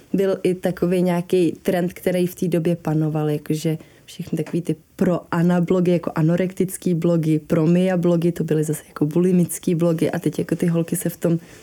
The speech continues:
tak podporovaly a psaly tam, co jedly, co nejedly a jak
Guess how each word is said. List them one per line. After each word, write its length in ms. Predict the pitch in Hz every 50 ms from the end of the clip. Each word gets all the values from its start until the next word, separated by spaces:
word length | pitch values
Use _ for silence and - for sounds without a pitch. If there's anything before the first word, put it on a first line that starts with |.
| - _
tak 200 | - - 180 190
podporovaly 1200 | - - - 175 180 - - - 175 160 160 156 151 151 165 156 151 160 156 151 151 151 151 147 147
a 140 | - - 165
psaly 360 | - - - - - 156 156
tam, 200 | 156 156 151 160
co 140 | - - -
jedly, 600 | 165 151 156 156 156 147 - 170 165 156 151 151 151
co 140 | - - 165
nejedly 960 | 165 151 151 151 156 160 156 156 - 165 160 160 156 151 151 160 165 160 170 - - - - - - - - - - - _ -
a 420 | - 170 160 156 156 156 151 151 - - - -
jak 360 | - 185 175 170 170 170 -